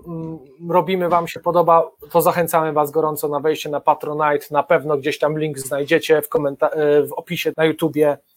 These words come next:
Gdzieś na pewno go znajdziecie. Przejdźmy w takim razie już do tego, co nas najbardziej interesuje, czyli do albumu Avi oraz Louis Villain, Akademia Sztuk Pięknych. Album,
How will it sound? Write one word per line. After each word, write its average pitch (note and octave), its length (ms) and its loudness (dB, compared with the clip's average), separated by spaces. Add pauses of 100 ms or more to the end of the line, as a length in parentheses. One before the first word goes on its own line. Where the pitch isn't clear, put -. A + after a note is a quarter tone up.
(380)
Gdzieś G3 260 0
na E3 80 2
pewno D3+ 260 0
go D3 100 -2
znajdziecie. D3 500 -2 (1120)
Przejdźmy G3 420 2
w F#3+ 40 -6
takim D#3+ 260 2
razie D#3 280 4
już D3+ 240 -2
do D#3 120 -2
tego, D#3 280 0
co D#3+ 120 -2
nas D3+ 180 -4
najbardziej D#3 400 0
interesuje, D#3 640 2 (220)
czyli E3 280 -6
do D#3+ 140 -2
albumu E3 580 0 (360)
Avi F3+ 560 2 (120)
oraz C#3+ 300 -4
Louis E3 300 0
Villain, E3+ 460 0 (380)
Akademia E3 640 2
Sztuk - 520 -10 (300)
Pięknych. E3 640 -4 (600)
Album, A3+ 500 4